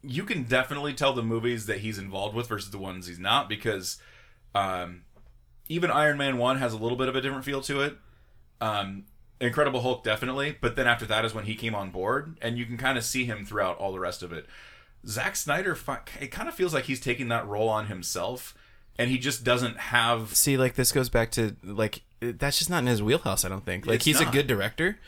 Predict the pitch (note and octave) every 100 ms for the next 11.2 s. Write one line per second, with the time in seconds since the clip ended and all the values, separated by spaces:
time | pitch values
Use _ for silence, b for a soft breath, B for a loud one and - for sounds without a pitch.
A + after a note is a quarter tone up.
0 | B B - B2 D3 C#3+ - - - -
1 | A#2+ G#2+ A2 D3+ D3 C3+ C3+ A#2 G#2 G#2+
2 | A#2+ C3 A2+ A2 B2 D#3 F3+ G3 A#3 -
3 | - - - - - - - - - -
4 | - B2 A2 G#2+ C#3+ D3 A#2 C3+ D3 C#3+
5 | A#2 A2+ A#2 A#2 A2+ B2 B2 D3 A#2 -
6 | B B - A#2 B2 B2 A#2+ A2+ G#2+ G#2
7 | G#2 - B B C3 C3+ C#3 D#3 D3+ C#3+
8 | C3 B2 A#2 A#2 A2+ G#2+ G#2 A#2 G#2 A2
9 | - - G#2+ G2+ G2+ G2+ B2 - F2 A2+
10 | A2+ A#2+ C3+ A2+ C3+ G#2 G#2 G2+ A2 -
11 | F2+